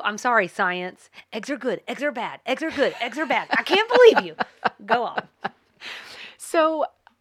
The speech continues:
Speaker 2: with that in mind, I wanted to give people something to walk away from this segment with, because I don't think I've just convinced people that full moons don't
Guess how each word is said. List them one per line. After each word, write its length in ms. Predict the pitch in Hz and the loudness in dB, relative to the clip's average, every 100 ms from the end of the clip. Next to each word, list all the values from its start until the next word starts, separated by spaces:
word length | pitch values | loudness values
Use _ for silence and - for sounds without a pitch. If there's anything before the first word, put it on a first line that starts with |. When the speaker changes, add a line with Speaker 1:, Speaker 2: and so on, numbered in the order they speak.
| _ | _
Speaker 2:
with 280 | - 330 381 | -6 -2 0
that 160 | 381 320 | 2 0
in 120 | 247 | 0
mind, 360 | 175 131 143 - | 0 -2 -2 -4
I 100 | 240 | -4
wanted 260 | 277 427 - | -2 -4 -6
to 80 | |
give 320 | 254 180 180 - | -6 -4 -6 -8
people 260 | 196 190 | -10 -8
something 340 | 165 175 165 175 | -6 -6 -8 -6
to 100 | 175 | -6
walk 320 | 151 151 151 | -4 -6 -4
away 220 | 160 - | -8 -8
from 200 | 156 - | -10 -14
this 140 | 139 - | -14 -12
segment 340 | - 156 - | -12 -12 -12
with, 180 | 156 156 | -12 -10
because 220 | 233 277 | -8 -2
I 60 | 277 | 2
don't 200 | 349 359 | 2 2
think 220 | 240 220 | -2 -2
I've 140 | 165 | -2
just 180 | 175 170 | -4 -6
convinced 400 | - 160 151 - | -8 -8 -8 -10
people 320 | 160 - 156 | -14 -8 -8
that 180 | 156 - | -8 -10
full 240 | - 185 | -4 -4
moons 360 | 175 170 160 143 | -4 -6 -10 -8
don't 260 | 165 147 | -8 -8